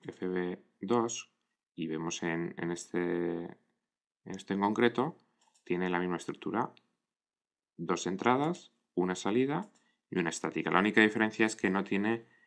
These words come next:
las temporales, porque las temporales serían comunes al F B general, ¿vale? No, no tendría,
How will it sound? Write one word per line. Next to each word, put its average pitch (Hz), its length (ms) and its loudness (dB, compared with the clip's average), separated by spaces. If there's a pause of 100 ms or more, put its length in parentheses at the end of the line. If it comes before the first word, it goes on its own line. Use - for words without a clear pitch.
(120)
las - 180 -2
temporales, 80 540 2
porque 85 200 -4
las 80 140 -4
temporales 87 400 0
serían 90 280 -2
comunes 90 500 -2
al 80 100 -6
F 80 160 -8
B 85 300 -6
general, 76 500 -4
¿vale? 78 220 -10
No, 78 160 -8
no 80 180 0
tendría, 82 480 0